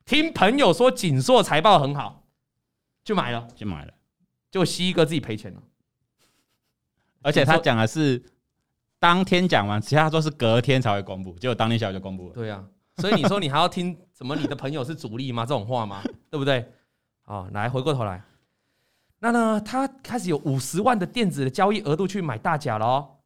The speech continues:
Speaker 1: 美骑马哦，他开始当冲咯，因为他，哎，你刚才，各位观众，你会不会很纳闷？他刚才本金不是五万多块吗？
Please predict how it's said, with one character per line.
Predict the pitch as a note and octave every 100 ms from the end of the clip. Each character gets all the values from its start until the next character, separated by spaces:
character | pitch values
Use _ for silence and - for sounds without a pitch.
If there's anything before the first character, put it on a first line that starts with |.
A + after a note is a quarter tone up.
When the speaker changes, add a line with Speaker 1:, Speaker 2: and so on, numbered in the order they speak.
| _
Speaker 1:
美 | D#3 D#3
骑 | - D3+
马 | A3+ E3 D#3+
哦， | E3+
他 |
开 | A#3+
始 | B3+ F#3+
当 | - A3 A#3
冲 | A3+ A3+
咯， | A3 A3
因 | B3+
为 |
他， | A#3+ B3 -
哎， | - C#3+ - _ _ _ _ _ _
你 | E3+
刚 | C#4+
才， | C#4+ - _
各 | - C#4
位 |
观 | C4 C4
众， | C4
你 | F3
会 | F#3+
不 | A#3+
会 | A3
很 | C#3+
纳 | F#3
闷？ | F3 E3 C3 -
他 | D#4
刚 | D#4 D4+
才 | C#4+
本 | - D#3
金 | D3 C4+
不 | G3
是 | C4
五 | F3
万 | F#3 A#3
多 | G#3+
块 | G#3+ B3 G#3
吗？ | F#3 F3+ F3+